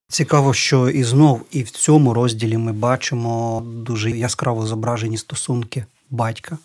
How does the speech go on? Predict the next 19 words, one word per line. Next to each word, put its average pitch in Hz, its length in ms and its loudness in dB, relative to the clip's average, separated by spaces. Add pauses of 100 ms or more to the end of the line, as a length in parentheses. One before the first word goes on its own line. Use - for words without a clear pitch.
отця 123 380 -4 (220)
і 131 100 -2
сина. 135 400 -6 (120)
От - 260 -8 (140)
саме 127 500 2 (100)
ці - 260 -2
стосунки 143 540 -6
чому 123 320 0
можуть 113 420 -2
нас 127 280 -6
навчити? 123 540 -6 (200)
В - 60 -20
попередньому 123 520 0
розділі 113 340 -2
ми 113 140 -2
теж 113 240 -4
згадували 110 720 -2 (160)
про 147 140 -10
них. 123 260 -10